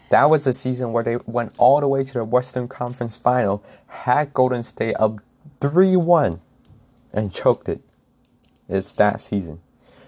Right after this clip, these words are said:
In that playoff run, Kevin Durant, who many players believe right now is the best player in the world, around the same age as Giannis, was averaging twenty-eight points,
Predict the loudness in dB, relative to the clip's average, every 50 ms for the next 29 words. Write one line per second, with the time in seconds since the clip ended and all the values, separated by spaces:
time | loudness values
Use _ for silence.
0 | _ _ _ _ _ _ _ _ _ 0 2 4 4 6 4 4 2 2 2 2
1 | 4 4 2 2 0 -2 -4 -4 -6 -10 -14 _ _ _ _ _ _ _ _ _
2 | _ _ _ _ -8 -2 -2 0 0 0 -2 -2 -2 -2 -2 -2 -2 -4 -8 _
3 | _ _ _ _ _ _ _ _ _ _ -12 -10 -8 -6 -4 -2 0 0 0 0
4 | 2 2 4 4 4 4 2 2 2 2 2 0 -2 -6 -10 -16 -20 -20 -16 -10
5 | -4 -2 0 0 0 0 -2 -2 -4 -4 -4 -2 -2 -2 -2 -4 -6 -8 -6 -6
6 | -6 -6 -2 0 0 0 0 -2 -8 _ _ _ _ _ _ _ _ _ _ _
7 | _ _ _ _ _ _ _ _ -4 -4 0 2 2 2 2 2 0 -4 -6 -8
8 | -8 -8 -8 -8 -8 -8 -8 -8 -8 -8 -6 -6 -6 -6 -6 -6 -8 -10 -12 -16
9 | -20 -20 _ _ _ _ _ _ _ _ _ _ _ _ _ _ _ 0 2 4
10 | 4 4 4 2 0 -2 -6 -10 -10 -6 -2 0 0 0 0 -2 -2 -4 -4 -6
11 | -8 -4 -4 -2 -2 -4 -6 -10 -16 -18 -18